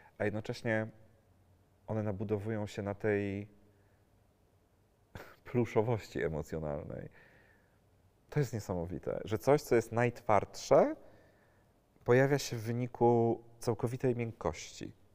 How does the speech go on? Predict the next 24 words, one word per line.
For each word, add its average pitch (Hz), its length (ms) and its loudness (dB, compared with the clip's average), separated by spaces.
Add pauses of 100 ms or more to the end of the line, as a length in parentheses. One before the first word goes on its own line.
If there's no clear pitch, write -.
(600)
Ale 131 120 0
mnie 147 100 2
to 147 40 -2
już 135 80 -4
przestało 98 360 4
dziwić, 78 400 -8 (580)
bo 113 300 6
jak 107 180 0
ja 117 180 4
obserwuję 107 520 0
rzeczywistość, 101 540 -6
to 90 260 -4 (540)
naprawdę 98 360 -2
właśnie 107 280 -6
często 123 300 -6
widzę, 95 260 -4
nie? 98 200 -8 (1500)
Ciem-, 151 280 4
to, - 120 -2
to 123 140 0
ciemność 139 440 4
jest 87 140 -6
kolebką 80 440 -2
światła. - 520 -6